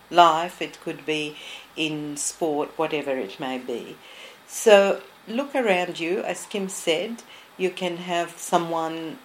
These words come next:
even remotely and use the new technology. But let's take, first of all, people within the organisation. You will see different people that you know they've got a good reputation or they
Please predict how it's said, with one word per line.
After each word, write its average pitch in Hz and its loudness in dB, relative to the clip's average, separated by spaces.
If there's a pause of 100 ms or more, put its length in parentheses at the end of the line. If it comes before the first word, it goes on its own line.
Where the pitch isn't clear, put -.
even 156 -6
remotely 151 -4
and 147 -2
use 151 -6
the 147 -6
new 151 -4
technology. 151 -6 (480)
But 247 -6
let's 370 -4
take, 226 6 (160)
first 180 -2
of 165 0
all, 165 0 (340)
people 190 2
within 160 -2
the 147 -4
organisation. 131 -6 (400)
You 208 2
will 208 -4
see 294 -6
different 208 -6
people 185 -2
that 170 -2
you 170 -2
know 170 -4
they've 160 -4
got 151 -4
a 170 -6
good 170 -4
reputation 156 -2
or 160 -2
they 160 -2